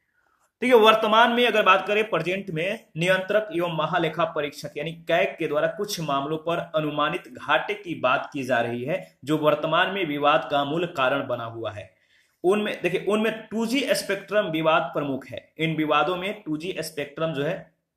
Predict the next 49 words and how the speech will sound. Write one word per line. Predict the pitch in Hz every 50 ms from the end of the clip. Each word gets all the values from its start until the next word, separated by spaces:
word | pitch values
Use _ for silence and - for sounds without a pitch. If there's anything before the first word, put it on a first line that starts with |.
| _ _ _
अ, | 127 127
प्रमुख | 127 127 139 139 143 160 170 165
है। | 170 175 190 185 - - - - _ _ _
टू | 220 240 254
जी | 254 285 - -
स्पेक्ट्रम | - - - - 208 202 - - 214 226 226 - - -
आवंटन | 160 165 175 185 190 185 - 220 208 -
दो | 143 165
हज़ार | 165 170 185 165 165 -
आठ | 151 165 170 175 - - - 160 156 - - 143
में | 143 151
जो | 143 139 147
है | 170
पहले | - - - 175 165 185 208 226 - -
आओ | 156 175 180 190 - -
पहले | - 156 156 165 190 190
पाओ | - - 165 156 165 185 190 170
नीति | 156 151 - - 185
के | - - 156
आधार | 135 127 139 151 -
पर | - 160 143
किया | - - 135 143 147
गया | 143 156 156
था, | 151 - 175 185
परंतु | 196 - 160 151 147 - - 147
कैग | 131 - - 151 165 170 -
का | 160 139
मानना | 127 151 131 131 135 156 160
था | - 139 131 143 - - - - - -
यदि | 160 180 202 208 247
यह | 240 220 214
आवंटन | - - 170 165 175 185 190 185 175 202 202 226 220 - - - _ _ _ _ -
नीलामी | 160 175 190 196 202 220 254
प्रक्रिया | 240 - 220 190 - - 185 180 196 202
के | 202 202 202
आधार | 175 160 - 165 - -
पर | - 185 165
किया | - - - 180 190 190
गया | 185 180 170
होता | 160 160 160 165 185
तो | 190 185 190 180
सरकार | - - 160 143 - - 160 175 190 185
को | - 185
लगभग | 160 151 143 139 165 180 175 - -
एक | 180 196 202 196 165
लाख | 156 151 151 151 156 160 - -
सत्तर | - - - 160 - - 190 170
हजार | - 135 131 131 156 151 156 151
करोड़, | 156 - 147 135 135 135 135